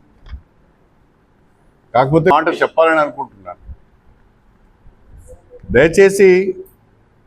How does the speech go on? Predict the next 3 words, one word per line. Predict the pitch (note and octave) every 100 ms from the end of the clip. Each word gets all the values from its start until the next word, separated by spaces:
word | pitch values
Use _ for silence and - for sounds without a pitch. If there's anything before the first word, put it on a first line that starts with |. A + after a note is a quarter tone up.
| _ _ _ _ _ _ _ _ _ _ _ _ _ _ _ _ _ _ _ _ _ _ _ _ _ _ _ _ - - D3
కొంతమంది | D#3 F3 E3 E3+ F#3+ E3 - - _ _ _ _ _ _ _ _ _ _ _ A#5 _ _ _ F#5 _ _ _ _ _ _ _ _ _ -
స్థాయిని | - C#3 F3 F3+ D#3+
మరిచి, | D3+ C#3+ E3